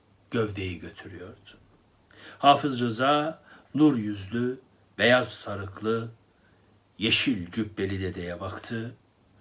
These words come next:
Dede onun sırtını okşadı ve şöyle dedi: "Evladım, bu bulutların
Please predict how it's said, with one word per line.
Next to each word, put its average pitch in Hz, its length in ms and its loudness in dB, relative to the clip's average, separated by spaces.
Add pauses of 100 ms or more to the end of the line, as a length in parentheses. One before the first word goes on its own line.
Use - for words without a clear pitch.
(220)
Dede 113 220 0
onun 104 380 -6
sırtını 104 520 -8
okşadı 110 640 -10 (720)
ve 90 80 -8
şöyle 90 400 -8
dedi: - 280 -20 (1800)
"Evladım, 104 420 -2 (920)
bu 147 160 10
bulutların 127 760 0